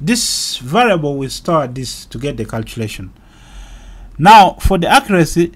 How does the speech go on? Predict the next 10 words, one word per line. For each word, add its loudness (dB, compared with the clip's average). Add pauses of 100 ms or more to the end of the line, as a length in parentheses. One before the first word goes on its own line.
(120)
what 2
you -2
can 4
do, 2
we -2
could 0
just 0
get -2
the -4
print -6